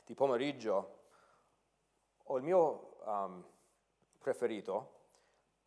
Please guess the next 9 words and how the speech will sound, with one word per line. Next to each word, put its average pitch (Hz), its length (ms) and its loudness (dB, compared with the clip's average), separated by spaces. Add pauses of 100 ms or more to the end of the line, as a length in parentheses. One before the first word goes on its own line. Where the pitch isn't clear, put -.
(320)
quando 143 300 -4
tu 160 100 -10
devi 143 220 -2
dormire 123 400 0
accanto 120 360 -4
a 104 60 -2
qualcuno 113 440 -4
che 110 140 -8
russa, 107 480 -8